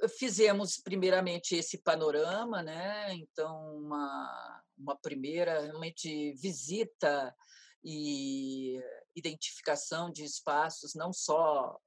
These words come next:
restritos ao plano piloto, que normalmente Brasília é confundida com o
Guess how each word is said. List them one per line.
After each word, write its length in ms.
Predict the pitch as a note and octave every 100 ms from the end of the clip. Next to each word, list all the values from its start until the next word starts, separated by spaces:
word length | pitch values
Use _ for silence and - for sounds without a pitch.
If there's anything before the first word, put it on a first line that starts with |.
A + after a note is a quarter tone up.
| -
restritos 560 | E3 - - E3 -
ao 120 | D3+ C#3+
plano 340 | - D3+ D3
piloto, 520 | - C#3+ C#3+ E3+ G3 -
que 160 | - B2+
normalmente 720 | C#3+ C#3+ B2+ B2+ B2+ - B2+
Brasília 560 | A#2+ C3 - - C3+ B2
é 440 | B2 B2 A#2+ A2+ - _ _ _ _
confundida 600 | - C#3 C#3+ C3+ C#3 C3
com 140 |
o 40 | B2